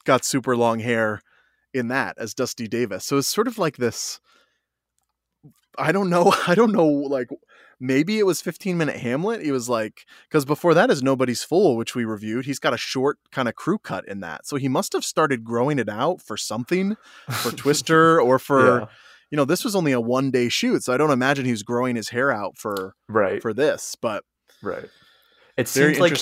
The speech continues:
Speaker 1: interesting that he
Speaker 2: did
Speaker 1: had that phase.
Speaker 2: because of how
Speaker 1: <laughs>
Speaker 2: it, it, it just, like, feels like he did because of
Speaker 1: Yeah.
Speaker 2: the intentionality
Speaker 1: Yeah.
Speaker 2: that comes through with the other aspects. <laughs>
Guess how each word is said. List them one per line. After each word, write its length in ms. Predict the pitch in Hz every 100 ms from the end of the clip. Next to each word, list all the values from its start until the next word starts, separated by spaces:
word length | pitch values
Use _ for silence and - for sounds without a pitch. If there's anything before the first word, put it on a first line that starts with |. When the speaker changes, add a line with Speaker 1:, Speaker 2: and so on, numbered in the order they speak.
| 139
Speaker 1:
interesting 100 | 120
that 100 | 104
he 60 |
Speaker 2:
did 80 | 113
Speaker 1:
had 160 | 110 110
that 180 | 107 -
phase. 320 | 123 110 95
Speaker 2:
because 300 | 117 117 107
of 240 | 113 -
how 460 | - 101 104 98 95 - - _ _
Speaker 1:
<laughs> 400 | _ - - -
Speaker 2:
it, 140 | 131
it, 200 | 135 135 -
it 60 |
just, 160 | 135 160
like, 100 | 170
feels 400 | - 135 131 120
like 160 | 113 104
he 140 | 104
did 440 | - 98 90 - -
because 600 | 104 - 95 95 95 -
of 100 | 143
Speaker 1:
Yeah. 300 | 123 107 110
Speaker 2:
the 140 | 117
intentionality 760 | 104 101 107 - 104 101 107 120
Speaker 1:
Yeah. 40 |
Speaker 2:
that 160 | 117 - _ _ _ _ -
comes 280 | 117 98 -
through 260 | 107 101
with 180 | 110 -
the 140 | 110 104
other 280 | - - -
aspects. 640 | - - - - - - -
<laughs> 60 | -